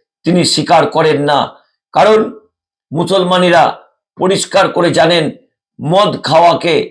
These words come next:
বা মদ পানকে তারা হারাম মনে করেন, তাই তিনি বৈঠক করতে চাইছেন না।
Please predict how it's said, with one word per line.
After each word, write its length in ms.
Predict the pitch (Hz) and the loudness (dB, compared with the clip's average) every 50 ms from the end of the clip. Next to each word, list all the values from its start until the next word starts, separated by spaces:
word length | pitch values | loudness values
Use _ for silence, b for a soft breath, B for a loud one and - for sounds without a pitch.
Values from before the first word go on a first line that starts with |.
| - _ _ _ _ - | -12 _ _ _ _ -4
বা 120 | - 143 | -2 0
মদ 280 | 143 131 135 143 143 - - - - | 0 0 -2 -2 -2 -4 -6 -8 -6
পানকে 400 | - 143 165 165 156 - 160 165 | -4 -2 -2 -2 -2 -2 -4 -2
তারা 280 | - 165 170 165 156 143 117 - - - _ _ - | 0 2 2 4 4 4 2 0 -4 -12 _ _ -6
হারাম 280 | - 147 190 208 202 175 | -2 0 0 2 0 0
মনে 260 | 160 160 170 165 160 139 | -2 -2 -2 -2 -2 -2
করেন, 360 | 113 151 147 143 131 - - - _ _ _ _ _ _ _ _ _ - | -2 0 0 0 -2 -4 -6 -12 _ _ _ _ _ _ _ _ _ 0
তাই 160 | 147 156 156 | 0 2 2
তিনি 460 | - 156 165 160 160 - - - _ _ _ _ _ _ _ - 107 | 0 0 -2 0 0 -2 -4 -8 _ _ _ _ _ _ _ -10 -4
বৈঠক 460 | 131 175 170 170 - 185 - - - - | -2 -2 0 2 2 0 0 0 -2 -4
করতে 300 | 165 131 - - 143 117 | -4 -4 -4 -4 -6 -4
চাইছেন 480 | - 165 160 151 - - 151 147 143 | 0 0 0 0 0 0 0 0 0
না। 140 | 139 135 131 | 0 -2 -2